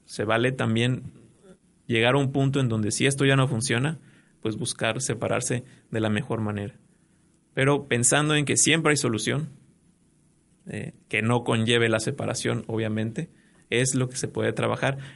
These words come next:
en una terapia de, de una terapia de pareja, principalmente. Y en una terapia familiar también. Esas, esas relaciones se pueden fortalecer bastante con la comunicación. Muchas veces los padres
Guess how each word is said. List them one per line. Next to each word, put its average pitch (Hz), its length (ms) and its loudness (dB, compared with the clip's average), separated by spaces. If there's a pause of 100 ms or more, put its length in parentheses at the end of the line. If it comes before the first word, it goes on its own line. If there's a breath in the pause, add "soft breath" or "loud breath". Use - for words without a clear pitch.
en 113 100 -4
una 123 180 0
terapia 123 360 0
de, 123 140 -4
de 123 180 -2
una 123 180 2
terapia 123 300 0
de 117 80 0
pareja, 123 420 -2 (440)
principalmente. 135 800 0 (120)
Y 120 60 0
en 123 80 2
una 156 160 2
terapia 147 200 2
familiar 139 380 2
también. 151 360 0
Esas, 139 320 0
esas 139 260 2
relaciones 131 480 2
se - 80 -2
pueden 127 280 2
fortalecer 117 540 0
bastante 123 460 -2
con 113 140 -2
la 107 100 -2
comunicación. 107 640 -2
Muchas 123 240 -2
veces 123 200 0
los 113 140 -2
padres 123 420 -2